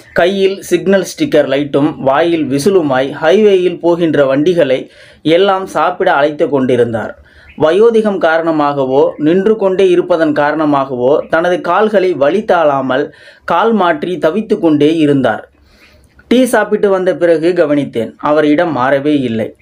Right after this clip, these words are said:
அந்த இடத்தில் என் மனைவியோடு சில செல்ஃபிகளை எடுத்துக்கொண்டு மீண்டும் அவரை கவனித்த போது அவர் அமரவே இல்லை. இது போன்ற எளிய மனிதர்களை கண்டால் இயன்றதை தருவது என் வழக்கம். அருகே சென்று தோலை தொட்டு திருப்பி நூறு ரூபாய் பணம் நோட்டை நீட்டினேன்.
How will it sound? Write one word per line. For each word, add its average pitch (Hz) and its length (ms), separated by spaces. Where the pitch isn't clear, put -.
அந்த 214 240
இடத்தில் 233 540
என் 156 220
மனைவியோடு 165 800
சில 156 220
செல்ஃபிகளை 196 580
எடுத்துக்கொண்டு 156 800
மீண்டும் 220 460
அவரை 151 340
கவனித்த 165 440
போது 135 540
அவர் 160 260
அமரவே 190 600
இல்லை. 156 340
இது 208 220
போன்ற 262 280
எளிய 226 380
மனிதர்களை 175 640
கண்டால் 160 520
இயன்றதை 190 560
தருவது 151 500
என் 135 140
வழக்கம். 120 560
அருகே 202 340
சென்று 160 580
தோலை 208 340
தொட்டு 160 380
திருப்பி 165 560
நூறு 190 400
ரூபாய் 185 300
பணம் 165 300
நோட்டை 151 340
நீட்டினேன். 139 520